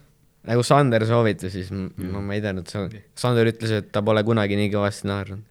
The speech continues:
Speaker 3: Jah, <laughs> jah, see oli, ma viisin ta sinna mitte nüüd see aasta, aga aasta enne seda, äh, viisin ta, sest ma, mi-, mi-, mina käin iga aasta vaatamas seda,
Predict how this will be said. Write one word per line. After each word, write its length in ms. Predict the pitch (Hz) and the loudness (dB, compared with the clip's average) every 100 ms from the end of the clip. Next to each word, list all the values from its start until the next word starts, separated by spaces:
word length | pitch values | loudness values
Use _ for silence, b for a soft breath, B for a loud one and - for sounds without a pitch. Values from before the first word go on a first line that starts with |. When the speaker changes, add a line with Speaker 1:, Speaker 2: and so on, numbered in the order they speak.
| - | -10
Speaker 3:
Jah, 220 | 135 139 107 - | -4 -2 -4 -8
<laughs> 140 | 117 | -2
jah, 160 | 170 147 175 | 0 2 2
see 160 | - 156 | 2 2
oli, 120 | 143 107 | 0 -6
ma 160 | 135 147 | -6 -4
viisin 260 | 165 147 120 | -4 -4 -6
ta 140 | 113 | -8
sinna 280 | 123 113 117 | -8 -8 -8
mitte 240 | 120 117 | -10 -12
nüüd 120 | 113 | -10
see 80 | 139 | -6
aasta, 140 | 120 113 | -6 -6
aga 140 | 107 120 | -6 -6
aasta 240 | 117 113 | -6 -8
enne 220 | 110 101 | -8 -8
seda, 240 | 107 98 95 B B B B - | -10 -10 -10 B B B B -10
äh, 240 | 95 95 | -8 -6
viisin 280 | 104 104 95 | -8 -10 -12
ta, 100 | 95 92 123 | -12 -14 -18
sest 160 | - | -12
ma, 160 | 107 104 | -8 -8
mi-, 160 | 101 85 117 120 | -8 -12 -8 -6
mi-, 160 | 123 123 | -6 -6
mina 160 | 131 107 | -4 -4
käin 100 | 104 | -6
iga 220 | 101 90 | -6 -8
aasta 160 | - 98 | -8 -10
vaatamas 400 | 87 95 95 - | -10 -12 -14 -14
seda, 300 | 92 90 | -14 -12